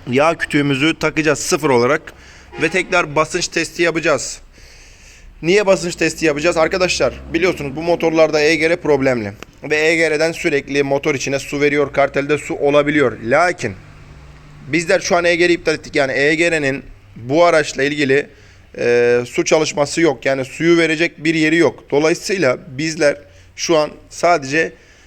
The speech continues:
aracın motor bloğu ve aynı şekilde, e, yağ kütüğüne odaklandık. Şöyle ki E G R'nin ben borusunu söktüm. E G R'nin, e, suyu genelde buradan manifoldun içine veriyor.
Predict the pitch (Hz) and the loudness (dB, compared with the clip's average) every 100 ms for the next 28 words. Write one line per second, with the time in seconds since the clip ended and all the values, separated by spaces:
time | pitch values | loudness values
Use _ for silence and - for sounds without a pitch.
0 | _ - - _ _ - - - 127 147 | _ -20 -20 _ _ -20 -18 -2 0 0
1 | 139 117 123 165 170 180 185 - - 147 | -4 -4 0 2 4 4 2 0 -2 0
2 | 170 185 170 143 151 185 185 - - - | 0 -2 -4 -4 -2 -2 -2 -14 -20 -20
3 | - - - 127 127 127 131 170 180 - | -20 -18 -6 0 2 2 2 2 0 -2
4 | 170 165 123 - 127 127 127 131 160 - | -2 0 -2 -2 -2 -2 -2 -4 -4 -2
5 | 185 196 170 - 190 - - - - - | 0 2 0 -2 -4 -4 -20 -20 -20 -20
6 | - - 135 160 175 185 185 185 180 185 | -20 -8 -2 0 2 0 0 0 2 0
7 | - - - - - - - _ - - | -6 -20 -20 -20 -20 -20 -20 _ -20 -20
8 | - 135 170 175 180 180 175 165 123 127 | -4 2 2 2 0 0 0 -2 -4 0
9 | 135 151 160 165 165 - - - - - | 0 2 2 0 -2 -10 -20 -20 -20 -12
10 | - 127 127 - 180 175 156 156 160 156 | -2 -2 -2 0 2 2 2 0 0 0
11 | 147 165 170 175 147 151 151 156 175 151 | 0 0 2 2 2 0 0 -2 -2 0
12 | 151 139 | 2 4